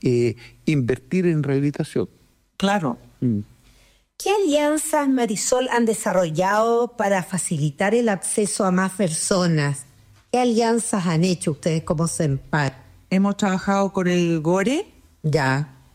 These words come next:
Speaker 2: Hemos trabajado con municipalidades. Se han hecho operativos en casi todas las municipalidades de, de, de,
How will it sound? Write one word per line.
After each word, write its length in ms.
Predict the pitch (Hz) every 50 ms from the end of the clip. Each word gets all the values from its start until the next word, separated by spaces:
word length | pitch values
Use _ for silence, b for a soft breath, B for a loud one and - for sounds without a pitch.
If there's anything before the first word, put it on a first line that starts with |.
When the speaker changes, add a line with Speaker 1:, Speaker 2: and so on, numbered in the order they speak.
| _ -
Speaker 2:
Hemos 240 | - 180 185 190 190
trabajado 680 | - 202 180 180 175 - 196 190 190 190 185 185 180 170
con 320 | - 175 170 170 170 165
municipalidades. 1300 | 170 175 175 175 160 - - - 170 165 165 165 180 170 185 196 208 208 220 233 254 285 320 - - - _ b b b b b b b
Se 120 | - -
han 100 | 175 175 180
hecho 200 | 175 - 202 180
operativos 1160 | 156 180 170 170 160 - - 196 196 196 196 196 208 208 208 220 214 - - - - - -
en 640 | - - 160 160 165 160 160 160 156 156 151 151 - b b b b b b b b b
casi 360 | b - 180 190 - - 196
todas 260 | 165 - 190 196 202 208
las 100 | 220 208
municipalidades 1000 | 214 214 214 208 - 170 185 185 180 180 185 180 185 190 190 208 208 208 175
de, 160 | 170 185 185 175 - - -
de, 380 | 160 160 170 180 175 170 165
de, 640 | 151 156 170 175 175 175 175 175 170 170 165 165